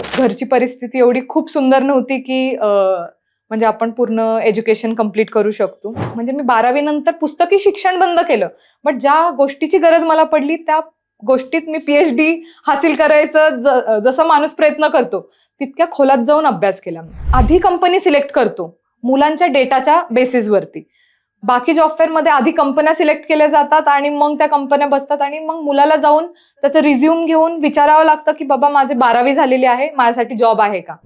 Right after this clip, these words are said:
मुलांचा प्रॉब्लेम आहे, त्यांना माहितीच नाहीये की कंपन्यांमध्ये ओपनिंग कुठं आहेत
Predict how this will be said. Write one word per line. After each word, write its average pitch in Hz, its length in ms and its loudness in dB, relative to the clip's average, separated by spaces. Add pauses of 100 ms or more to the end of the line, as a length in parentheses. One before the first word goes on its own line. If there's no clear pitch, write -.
मुलांचा 269 360 0
प्रॉब्लेम 294 400 -2
आहे, 311 80 -10
त्यांना 311 240 -8
माहितीच 320 400 -4
नाहीये 320 200 -6
की 320 100 -10
कंपन्यांमध्ये 294 760 -2 (120)
ओपनिंग 302 360 0
कुठं 240 220 0
आहेत 190 240 -2